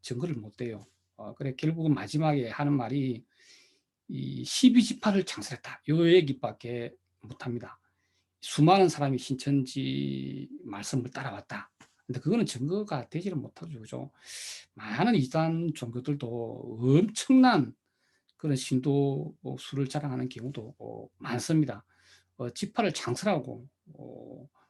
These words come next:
그거는, 그거 자체가 증거가 될 수는 없습니다. 그죠? 이단들도 다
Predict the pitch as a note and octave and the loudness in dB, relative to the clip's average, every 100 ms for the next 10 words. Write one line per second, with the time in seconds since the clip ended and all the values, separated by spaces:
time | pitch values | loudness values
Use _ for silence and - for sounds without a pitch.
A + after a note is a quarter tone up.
0 | _ - C3 A#3 F3 C3+ A#2+ C3+ - B2 | _ -10 0 2 4 4 0 -4 -8 -4
1 | D#3+ G3+ - F#3+ - C3 D#3+ B2 - E3+ | -2 -2 -2 -2 -4 -8 -6 -8 -6 -6
2 | E3 - - C3+ D#3+ F3 F#3 _ _ _ | -6 -10 -8 -2 -2 -2 -8 _ _ _
3 | _ _ _ - A#2+ - D3 B2+ - _ | _ _ _ -10 -6 2 2 2 -8 _
4 | _ _ - C3+ B2+ - _ _ _ _ | _ _ -12 -8 -8 -10 _ _ _ _
5 | - - _ _ B2+ F#3+ G#3+ F3 - | -20 -20 _ _ -2 -2 -2 -4 -8